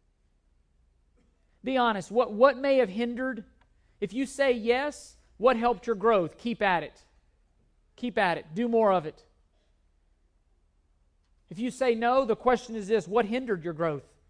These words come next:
Cut it out. Repent. Maybe it was a T V. Maybe it was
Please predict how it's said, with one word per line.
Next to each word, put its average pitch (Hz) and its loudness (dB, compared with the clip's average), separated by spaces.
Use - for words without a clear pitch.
Cut 240 0
it 247 2
out. - -4
Repent. 196 -6
Maybe 247 -2
it 269 -4
was 226 -8
a 196 -14
T 262 -6
V. 240 -6
Maybe 233 0
it 254 -6
was 208 0